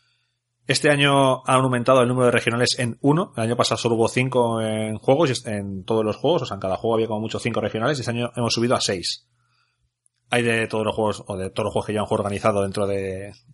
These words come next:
de Edge, o de Fantasy Flight Games. Y bueno, pues en re-, lo que respecta a X-Wing, hay seis, eh, regionales, repartidos entre toda la geografía, no se repite en ninguna ciudad.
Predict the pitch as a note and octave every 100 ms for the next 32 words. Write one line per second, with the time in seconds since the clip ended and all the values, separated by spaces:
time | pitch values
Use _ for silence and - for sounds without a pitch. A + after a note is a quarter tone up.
0 | _ A#2 G2 G2 A2+ D3 - - E2+ D#2+
1 | D#2 F#2 - - F2 A#2+ F#3+ - _ -
2 | _ _ _ _ _ _ - E3+ C#3+ C3
3 | C3 D3 C#3+ D3+ A2+ A2 A2 A2 A2+ A2+
4 | G#2+ G#2 A#2 - A#2+ A#2+ A#2 A2 C#3+ D#3+
5 | B2 A2+ A#2 G#2+ - A2 G#2+ G#2 G#2 G#2
6 | G2+ G2+ G2+ G2 G#2+ G2+ A#2 D#3+ F3 E3+
7 | - _ _ _ - C3 A#2 G#2 G2+ A#2+
8 | A#2 A#2 A2 G#2 A2 G#2 A2 G2 - C#3+
9 | D#3+ C#3+ B2 A2+ A2 B2 A2 G#2+ A2+ G#2+
10 | G2 F#2+ C#3 E3